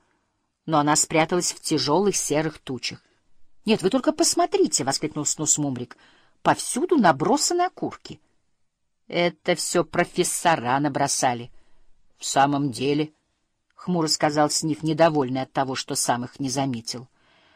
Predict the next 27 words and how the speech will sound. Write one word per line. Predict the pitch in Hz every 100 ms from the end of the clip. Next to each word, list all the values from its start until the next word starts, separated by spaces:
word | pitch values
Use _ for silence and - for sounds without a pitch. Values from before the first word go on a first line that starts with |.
| _
Они | - 240
пошли | 240 226 - 226
вверх | 196 269 -
по | - 190
извилистой | 175 208 226 - 185
горной | 180 202 180 175
тропинке, | 165 160 - 269 - 143 _ _ _ -
на | 175
всякий | 185 233 233
случай | 220 269 294 214
обвязав | 185 170 185 226 196
животы | 180 185 190 -
одной | 294 175 175 180 247 294
спасательной | - - 165 - 220 - 170 139
веревкой. | 135 127 - - 139 _ _ _ _ _ _ _ _ _ _ _
"Помните, | - 156 160 139 - 127 - _ _ _
если | 147 143 180 - 156
что, | - - 190 311 _ _ _ _ _ _
так | 226 226
вы | 180 208
будете | 285 190 151 147
виноваты!" — | 170 262 170 160 -
крикнул | 156 170 156 160
Сниф, | - - 170 156 _ _ _
который | - 160 170
шел | 160 170
последним. | 160 160 - 165 151 151